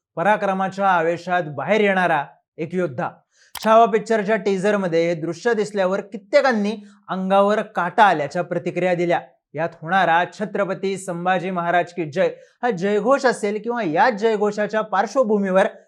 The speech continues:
छत्रपती संभाजी महाराजांचं पात्र सिंहासनावर बसतानाचं दृश्य असेल. लढाईच्या वेगापासून सिंहासनावर बसण्याच्या स्थैर्यापर्यंत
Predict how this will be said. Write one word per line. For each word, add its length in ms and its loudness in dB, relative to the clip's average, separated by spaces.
छत्रपती 500 -4
संभाजी 500 -2
महाराजांचं 600 0
पात्र 440 2
सिंहासनावर 840 -2
बसतानाचं 680 -4
दृश्य 280 -4
असेल. 240 0
लढाईच्या 520 -2
वेगापासून 760 0
सिंहासनावर 680 -2
बसण्याच्या 440 -4
स्थैर्यापर्यंत 840 2